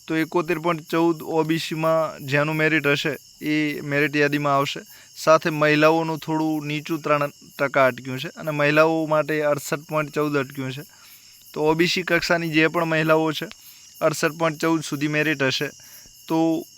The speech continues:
કાં તો એના કરતાં વધારે હશે તો ઓ એમ આર વાળી જે લેખિત પરીક્ષા છે એ લખી શકશે. સાથે અનુજ-, જાતિ છે એટલે કે એસ સી કક્ષાના જે પણ ઉમેદવારો છે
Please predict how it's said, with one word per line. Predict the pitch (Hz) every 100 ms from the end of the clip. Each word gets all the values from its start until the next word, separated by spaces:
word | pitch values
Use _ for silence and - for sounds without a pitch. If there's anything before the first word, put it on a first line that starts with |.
| - -
કાં | 151
તો | 160
એના | 156 156
કરતાં | 156 151 151
વધારે | 127 131 143 147
હશે | 143 143 - - -
તો | 156 151 151 151 -
ઓ | 160
એમ | 156 156
આર | 156
વાળી | 151 151
જે | 143 147
લેખિત | 139 135 151
પરીક્ષા | 139 143 135 143 147
છે | 143
એ | 139
લખી | 131 135
શકશે. | 135 139 127 - - - - - - - - - - - - - - -
સાથે | 156 160 175
અનુજ-, | 170 175 151 - - - 135
જાતિ | 139 139 135 165
છે | 170
એટલે | 160
કે | 156
એસ | 160 165 -
સી | 175
કક્ષાના | 160 165 - 165 160
જે | 147
પણ | 151 160
ઉમેદવારો | 160 156 156 156 156
છે | 151